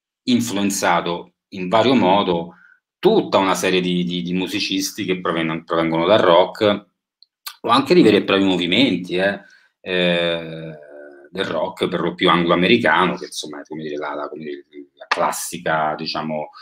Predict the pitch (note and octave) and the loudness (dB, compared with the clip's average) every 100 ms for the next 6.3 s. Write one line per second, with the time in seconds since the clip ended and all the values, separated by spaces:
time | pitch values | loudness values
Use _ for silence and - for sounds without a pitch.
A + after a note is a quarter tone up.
0 | - - - - - E2+ E2 D#2+ D#2+ G2+ | -8 -8 -8 -18 -8 -2 0 0 2 2
1 | A2+ G#2+ G#2 G#2+ G#2 G2+ G2+ F#2+ F#2+ F#2+ | 4 2 2 2 4 2 0 0 0 2
2 | F#2 F#2 F2+ F2 E2 D#2+ D#2+ F#2+ F#2 F2 | 4 4 2 2 2 2 0 4 4 4
3 | F2+ F2+ F2 F2 E2 E2+ E2 D#2 E2 E2 | 2 2 -2 -4 -6 -6 -4 -4 -6 -10
4 | E2 D#2+ E2+ - E2 - - - F2+ F2+ | -12 -16 -20 -20 -20 -20 -20 -10 -10 -4
5 | F#2+ F2 - F#2+ F2 F2 F2 D#2+ E2 - | -2 -2 -2 -2 -2 -2 -2 -4 -8 -10
6 | E2 D#2+ D2 | -6 -6 -6